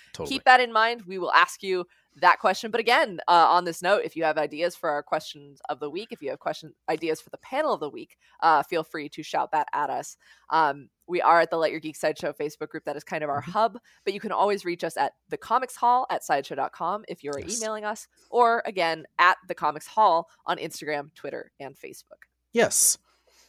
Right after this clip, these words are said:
Speaker 1: All right, we did
Speaker 2: I
Speaker 1: it.
Speaker 2: think that covers it. That
Speaker 1: We
Speaker 2: was
Speaker 1: did
Speaker 2: a,
Speaker 1: it.
Speaker 2: that was a big week.
Speaker 1: It was a
Speaker 2: Big,
Speaker 1: big week. Big,
Speaker 2: big
Speaker 1: big
Speaker 2: week in
Speaker 1: week
Speaker 2: the middle
Speaker 1: for,
Speaker 2: of the month.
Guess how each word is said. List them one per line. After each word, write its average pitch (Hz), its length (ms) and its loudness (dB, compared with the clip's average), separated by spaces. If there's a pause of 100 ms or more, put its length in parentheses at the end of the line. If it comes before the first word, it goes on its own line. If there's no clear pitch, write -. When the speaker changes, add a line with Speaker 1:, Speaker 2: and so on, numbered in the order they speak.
(500)
Speaker 1:
All 123 200 -2
right, 110 380 6
we 120 80 -4
did 170 160 8
Speaker 2:
I 269 40 10
Speaker 1:
it. - 40 6
Speaker 2:
think 214 140 2
that 233 140 4
covers 254 320 4
it. 143 200 0
That 180 60 6
Speaker 1:
We 220 40 8
Speaker 2:
was 254 80 4
Speaker 1:
did 220 100 6
Speaker 2:
a, 147 60 6
Speaker 1:
it. - 140 -4 (180)
Speaker 2:
that 214 60 -4
was 240 100 -2
a - 20 -16
big 294 160 -6
week. 294 240 -10 (220)
Speaker 1:
It 175 60 2
was 190 100 10
a 160 60 6
Speaker 2:
Big, 117 140 2
Speaker 1:
big - 20 -6
week. 95 240 0
Big, 143 180 6
Speaker 2:
big - 140 0
Speaker 1:
big 139 100 6
Speaker 2:
week - 40 4
in 139 40 4
Speaker 1:
week 147 140 6
Speaker 2:
the 254 60 2
middle 254 160 6
Speaker 1:
for, 262 60 6
Speaker 2:
of 247 40 4
the 233 80 0
month. 160 340 0